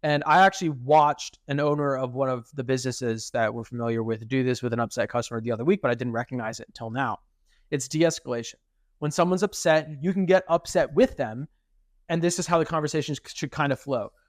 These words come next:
You make an, uh, the, Oh, I can't believe it. That's outrageous. I understand why you're angry. I'm gonna fix it for you. You know, we're gonna get this worked out. You have a right to be frustrated.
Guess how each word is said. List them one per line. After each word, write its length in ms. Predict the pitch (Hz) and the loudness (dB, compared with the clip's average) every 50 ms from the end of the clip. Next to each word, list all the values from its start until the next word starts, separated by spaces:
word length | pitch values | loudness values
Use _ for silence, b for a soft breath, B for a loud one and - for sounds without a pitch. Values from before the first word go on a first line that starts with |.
| _ _ | _ _
You 140 | 160 175 | 0 2
make 180 | 185 190 185 180 | 4 4 4 2
an, 120 | 180 147 139 - - | 2 -2 -2 -4 -4
uh, 120 | 156 143 135 | -4 -4 -2
the, 220 | 127 135 123 - - | -2 -2 -4 0 4
Oh, 140 | 220 240 214 | 6 8 8
I 100 | 180 190 | 8 6
can't 220 | 180 196 202 180 | 6 4 2 2
believe 260 | 147 170 208 240 214 | 2 2 0 2 2
it. 80 | 208 - | 2 0
That's 180 | - 170 - | 0 -2 0
outrageous. 680 | - 135 139 143 190 214 208 196 - 180 185 170 - - _ _ _ _ | -2 -2 -2 0 2 4 4 4 4 0 -2 -2 -4 -10 _ _ _ _
I 100 | - 139 | -2 0
understand 520 | 151 185 196 180 175 - - 185 175 165 | 2 2 2 0 -2 0 0 0 0 2
why 140 | 151 165 165 | 4 4 4
you're 160 | 165 170 165 | 4 4 4
angry. 560 | 170 175 175 175 175 156 170 165 165 160 160 - _ _ _ _ _ _ _ _ _ _ _ | 2 2 2 0 0 -2 -2 -2 -2 -4 -6 -8 _ _ _ _ _ _ _ _ _ _ _
I'm 100 | 139 143 | -2 0
gonna 140 | 156 156 151 | 0 0 2
fix 240 | - 190 175 - | 2 0 0 0
it 100 | 185 170 | -2 -6
for 240 | - _ - 170 170 | -6 _ 0 2 2
you. 460 | 165 160 160 160 160 160 160 156 156 - _ _ _ | 2 2 2 0 0 0 -2 -2 -6 -10 _ _ _
You 120 | - 151 | -4 -2
know, 220 | 147 143 131 127 127 | 0 2 2 0 0
we're 160 | 123 143 147 | 0 0 0
gonna 140 | 147 151 147 | 2 2 2
get 140 | 139 147 - | 0 0 -2
this 180 | 139 127 - | -4 -4 -2
worked 200 | 151 143 131 - | -2 -4 -2 2
out. 320 | 170 156 160 156 160 160 - _ _ _ _ _ _ _ _ | 2 4 6 6 4 2 -2 _ _ _ _ _ _ _ _
You 120 | - 160 170 | 2 4 4
have 120 | 165 147 | 4 4
a 40 | 147 | 4
right 200 | 143 151 165 175 | 2 2 2 2
to 60 | - 151 | 0 -6
be 100 | 135 131 | -8 -10
frustrated. 1000 | - - - 170 165 175 - - - 175 170 165 165 165 165 165 165 156 156 | -10 -6 -2 -2 -2 -2 -2 -4 -2 0 2 2 2 2 2 0 0 -2 -6